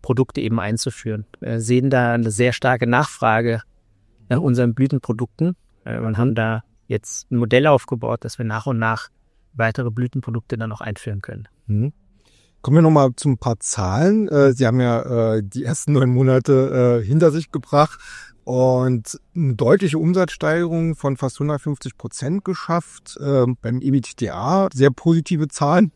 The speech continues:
Speaker 1: Mhm.
Speaker 2: melden können. Wo waren da jetzt die besonderen Wachstumstreiber? Können Sie das irgendwie benennen?
Speaker 1: Ähm, also vor allem in, in, in Q eins, Anfang Q zwei positives Momentum in, in Deutschland,
Speaker 2: Mhm.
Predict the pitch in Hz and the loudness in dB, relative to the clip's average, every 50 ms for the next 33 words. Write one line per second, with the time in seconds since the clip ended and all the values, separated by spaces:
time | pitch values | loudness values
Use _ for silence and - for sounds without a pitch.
0 | _ _ 131 - - - _ _ _ _ _ _ - - _ 139 139 139 147 165 | _ _ -20 -20 -20 -20 _ _ _ _ _ _ -20 -10 _ 2 4 6 6 6
1 | 175 180 - - 160 160 165 170 - _ _ _ _ _ _ _ _ _ _ _ | 6 4 2 4 4 4 4 4 0 _ _ _ _ _ _ _ _ _ _ _
2 | _ _ 110 113 117 147 143 151 160 160 151 143 127 123 143 156 143 127 - 143 | _ _ -6 -2 0 2 2 4 4 6 6 6 6 6 4 4 2 0 -2 -4
3 | - - - 127 117 131 117 127 135 139 139 135 113 120 123 - - - 135 117 | -4 -4 -4 -2 0 2 2 2 4 4 2 2 2 0 -4 -4 -4 -4 -4 -4
4 | - - - - 92 90 92 90 90 95 - 123 120 123 143 131 139 123 - - | -4 -8 -12 -10 -8 -6 -6 -6 -8 -6 -4 -2 -2 0 0 0 0 -2 -2 -4
5 | 120 139 131 131 143 135 131 135 127 120 123 120 - - 127 117 127 160 196 233 | -4 -4 -2 0 2 2 4 4 2 0 -2 -6 -4 -2 0 0 2 2 0 0
6 | - _ _ _ _ _ _ _ _ _ _ _ _ _ - 127 123 127 123 127 | -2 _ _ _ _ _ _ _ _ _ _ _ _ _ -4 -2 -2 -2 -2 -2
7 | 127 - 127 127 120 - _ _ _ _ _ _ - - 135 131 - 123 135 147 | -4 -4 -4 -4 -6 -6 _ _ _ _ _ _ -10 -8 -6 -6 -4 -4 -4 -2
8 | 156 156 147 - - 135 135 - 131 131 131 131 135 127 131 131 135 139 - _ | 0 0 -2 -2 -4 -6 -8 -8 -8 -8 -8 -8 -8 -8 -6 -8 -10 -12 -14 _
9 | _ - - 135 120 117 135 151 151 151 - - 131 - 147 - - - - - | _ -10 -6 -2 0 2 2 2 2 0 -2 -4 -4 -4 -6 -8 -8 -10 -6 -2
10 | 127 131 139 - - 147 147 147 143 135 147 135 131 123 - 127 117 117 127 135 | -2 0 0 0 0 -2 0 0 -2 -2 -4 -4 -6 -6 -4 -4 -2 -2 -2 -2
11 | - - 139 127 - - 123 - - 123 107 123 143 165 - - 185 170 170 170 | -2 -4 -6 -8 -8 -10 -10 -8 -6 0 2 4 4 4 2 0 0 0 0 -2
12 | - - _ _ - 127 165 | -4 -10 _ _ -20 -20 -20